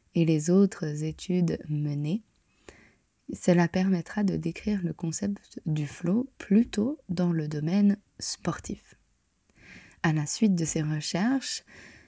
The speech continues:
Jackson a précisé neuf dimensions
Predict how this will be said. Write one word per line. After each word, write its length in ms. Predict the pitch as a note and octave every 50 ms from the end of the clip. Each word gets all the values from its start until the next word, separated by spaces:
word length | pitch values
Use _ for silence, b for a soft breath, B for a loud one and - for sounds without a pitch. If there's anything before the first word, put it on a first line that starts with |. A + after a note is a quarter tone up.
| B B B F3+
Jackson 680 | - F3 E3+ E3 - - - - E3 F3 G#3 A3 G#3+ - -
a 120 | - F3+
précisé 560 | - - - G3 - - - F3+ F3 F#3 G3
neuf 460 | F#3+ F#3 F3+ F#3 G#3 A#3+ B3 - - F#3
dimensions 640 | F#3 F3+ F#3 F3 E3 D#3+ - - - - G#3+ A#3